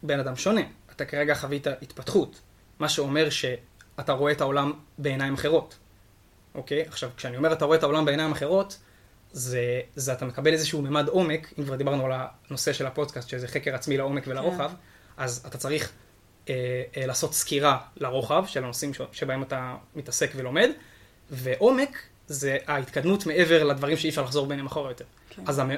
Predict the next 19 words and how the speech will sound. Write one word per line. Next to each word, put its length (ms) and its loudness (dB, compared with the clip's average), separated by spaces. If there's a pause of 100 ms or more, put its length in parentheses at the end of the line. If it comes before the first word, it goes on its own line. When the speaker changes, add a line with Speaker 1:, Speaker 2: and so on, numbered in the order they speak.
Speaker 1:
ההתנהלות 960 -2
שלך 120 4
בעולם 420 4
מתחילה 220 2
לקבל 300 4
מימד 420 4 (680)
אחר, 240 2 (280)
Speaker 2:
מהמם. 160 -10 (360)
Speaker 1:
יותר 220 4
עמוק. 300 -2 (500)
Speaker 2:
אני 120 -8
פשוט 160 -12
מרגישה 400 -6
שיש 1500 -10
הרבה 240 -2
תחומים 300 -4
בחיים 380 -2
שלי 260 -2
שאני 600 -4